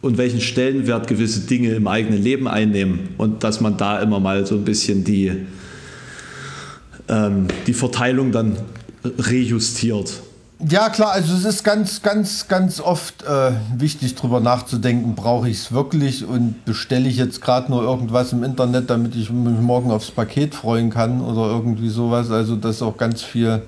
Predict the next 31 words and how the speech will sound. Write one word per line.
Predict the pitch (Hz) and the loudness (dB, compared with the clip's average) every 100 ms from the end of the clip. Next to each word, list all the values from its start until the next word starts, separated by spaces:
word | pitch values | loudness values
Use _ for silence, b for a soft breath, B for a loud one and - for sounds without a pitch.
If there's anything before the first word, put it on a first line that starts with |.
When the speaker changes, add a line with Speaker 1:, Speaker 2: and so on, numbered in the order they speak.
| B B B B B - | B B B B B -2
Speaker 2:
ähm, | 117 110 101 - - - | 2 2 0 -8 -14 -2
ganz | 117 113 | 0 0
viel, | - 120 113 | 0 2 2
viel | 107 117 110 | 0 0 2
Langeweile | 110 117 104 113 123 123 | 2 2 2 2 2 2
dabei | 110 107 95 113 117 | 2 0 2 0 0
und | 104 101 | 0 -2
so | 107 104 | -2 -2
ein | 104 - | -2 -4
aufoktroyierter | - 113 - - - - - 127 - - 120 113 117 113 107 104 - | -4 -4 -6 -14 -20 -20 -12 -10 -10 -8 -2 -2 -2 0 -2 -2 -8
Konsumwahn. | - 117 104 113 127 123 117 120 120 - B B B B B - | -6 -4 -2 -2 -2 2 4 4 2 -4 B B B B B -2
Das | 190 | 2
ist | 202 | 2
halt | 190 | 2
die | 170 | 0
Frage, | - 170 180 185 139 | 0 2 2 2 2
ne? | 123 165 151 | 2 2 2
Bist | 160 - | -2 -2
du | 135 | -4
Stoiker | - 160 165 175 165 156 | -2 0 2 2 2 0
oder | 147 143 135 | 0 0 0
Epikureer, | 147 147 135 120 147 170 151 139 139 | 0 -2 0 0 2 4 4 2 -2
wenn | 139 | -2
du | 135 | -4
es | 127 | -6
wieder | 139 135 | -2 0
auf | 123 123 | -2 -2
die | 135 | -6
Philosophie | 127 135 127 120 - 147 | -6 -4 -4 -4 -2 -4
runterbrechen | 139 131 131 117 127 131 131 | -2 -2 -4 -2 -4 -2 -2
willst? | 131 139 135 - | -2 -2 -6 -16